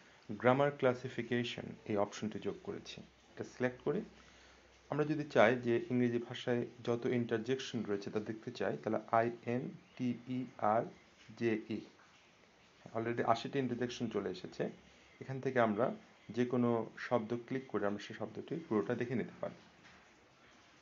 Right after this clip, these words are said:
আবার যদি আমি মনে করি conjunction কী কী রয়েছে, সি ও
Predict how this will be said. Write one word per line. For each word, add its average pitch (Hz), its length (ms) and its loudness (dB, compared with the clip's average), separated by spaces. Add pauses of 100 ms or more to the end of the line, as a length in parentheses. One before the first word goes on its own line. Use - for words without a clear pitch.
(1800)
আবার 139 180 6
যদি 131 240 4
আমি 127 120 6
মনে 123 200 4
করি 120 120 4
conjunction 131 640 4
কী 127 80 -2
কী 117 120 2
রয়েছে, 110 320 4
সি 127 320 -4 (140)
ও 120 180 4